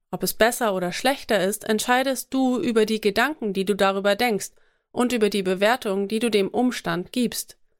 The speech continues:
Eine Trennung löst deine Probleme nicht. Durch eine Trennung kannst du nicht plötzlich besser gärtnern.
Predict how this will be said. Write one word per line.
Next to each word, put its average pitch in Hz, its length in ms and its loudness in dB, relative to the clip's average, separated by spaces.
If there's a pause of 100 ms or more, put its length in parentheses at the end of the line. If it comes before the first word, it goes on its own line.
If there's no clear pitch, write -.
(480)
Eine 196 220 2
Trennung 233 380 2
löst 254 420 0
deine 196 200 2
Probleme 220 440 0
nicht. 175 340 -6 (520)
Durch 208 200 0
eine 202 180 2
Trennung 320 400 0
kannst 254 340 -2
du 220 60 2
nicht 254 320 0
plötzlich 247 500 -2
besser 208 280 2
gärtnern. 180 560 -2